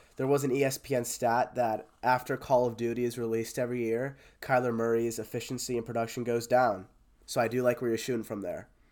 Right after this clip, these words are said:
I do appreciate that. I actually, w-, I'm gonna be honest, I was thinking of taking the Cardinals plus five and a half. So I'm glad we're disagreeing a little bit here.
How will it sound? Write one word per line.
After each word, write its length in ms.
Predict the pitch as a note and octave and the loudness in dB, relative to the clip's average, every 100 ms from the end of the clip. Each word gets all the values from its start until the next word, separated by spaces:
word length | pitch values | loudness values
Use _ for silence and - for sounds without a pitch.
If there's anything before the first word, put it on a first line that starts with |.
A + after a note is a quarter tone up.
| - | -10
I 60 | G#2+ | -4
do 100 | A#2 | -4
appreciate 540 | A2+ A2+ - G2+ F#2+ | -2 -4 -4 -6 -6
that. 240 | D#2+ D2 _ _ - - - - - | -8 -10 _ _ -20 -20 -20 -14 4
I 140 | D#3 | 10
actually, 380 | E3 D#3+ - D#3+ | 10 10 6 2
w-, 220 | C#3 C#3 | 4 2
I'm 100 | C3 | 4
gonna 120 | D3+ D#3 | 6 8
be 80 | |
honest, 320 | C3 C#3 C3+ C#3+ | 8 8 8 4
I 40 | |
was 160 | C3 - | 4 2
thinking 240 | C#3 C#3 | 2 2
of 80 | A#2+ | 0
taking 280 | C3+ B2+ A#2 | -2 -2 -4
the 40 | |
Cardinals 440 | - A#2+ A#2 B2+ | 2 4 4 0
plus 240 | - C3 - | 0 -2 2
five 200 | C3+ C3+ | 4 4
and 80 | C3+ | 4
a 60 | |
half. 320 | C#3 C#3+ - - - - - | 4 4 2 -16 -20 -20 -8
So 120 | - | 0
I'm 80 | C#3 | 0
glad 280 | C#3 C3 C#3 | 6 6 8
we're 80 | C3+ | 6
disagreeing 480 | C3+ C3 A#2+ A#2 B2+ | 2 -2 0 2 2
a 40 | |
little 160 | C3+ C#3 | 2 2
bit 140 | C#3+ | 2
here. 320 | D#3+ E3+ E3+ | 4 2 0